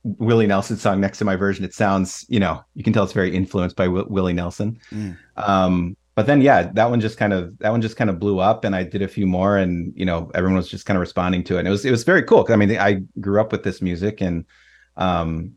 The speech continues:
Speaker 1: you know, everyone kind of thinks their journey is unique, <laughs> like, where they are, but I'm just like, "Oh, every-, everyone else is kind of li-, listening to folk music now too." That kind of, <laughs> you know, grew up listening to this kind of, like,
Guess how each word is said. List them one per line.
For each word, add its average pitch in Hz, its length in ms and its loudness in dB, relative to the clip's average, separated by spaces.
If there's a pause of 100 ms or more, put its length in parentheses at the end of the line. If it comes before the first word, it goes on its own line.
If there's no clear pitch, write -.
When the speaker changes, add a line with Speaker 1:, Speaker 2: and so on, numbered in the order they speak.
(800)
Speaker 1:
you 127 80 4
know, 110 120 4
everyone 113 300 2
kind 113 160 0
of - 100 -4
thinks 104 260 -4
their 101 140 2
journey 95 440 2
is 90 260 -4 (460)
unique, 98 540 2
<laughs> 104 80 4
like, 98 160 0
where 135 120 6
they 120 140 6
are, 104 160 4
but 107 100 2
I'm 104 80 2
just 101 140 -4
like, 113 100 -2
"Oh, 131 80 4
every-, 107 220 0
everyone 117 260 -2
else 101 180 -2
is 95 80 -8
kind 92 180 -2
of 82 60 -6
li-, 92 180 -2
listening 101 320 -2
to 90 60 -2
folk 92 240 -6
music 92 280 -4
now 87 140 -2
too." 82 360 -4 (380)
That - 100 0
kind 92 200 0
of, 82 220 -4 (120)
<laughs> 117 140 0
you 113 100 4
know, 92 200 -4 (340)
grew 104 200 2
up 92 100 -2
listening 95 420 2
to 92 140 -2
this - 420 -6
kind 92 140 -2
of, 82 80 0
like, 80 240 -6